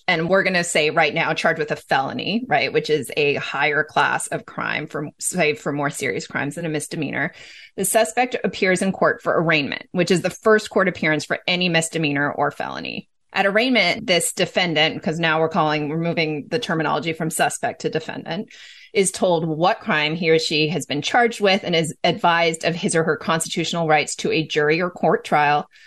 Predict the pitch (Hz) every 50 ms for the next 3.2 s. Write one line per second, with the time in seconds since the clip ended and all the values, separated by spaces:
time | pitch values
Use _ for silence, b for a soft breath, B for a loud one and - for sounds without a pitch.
0 | B B B - 175 165 - - 190 180 185 233 220 226 220 - - 175 160 156
1 | 156 156 151 147 143 - - 214 160 170 165 170 160 - 180 165 139 - - -
2 | 156 156 147 156 - - 151 143 135 143 - - 170 160 - - 151 107 - -
3 | 50 50 -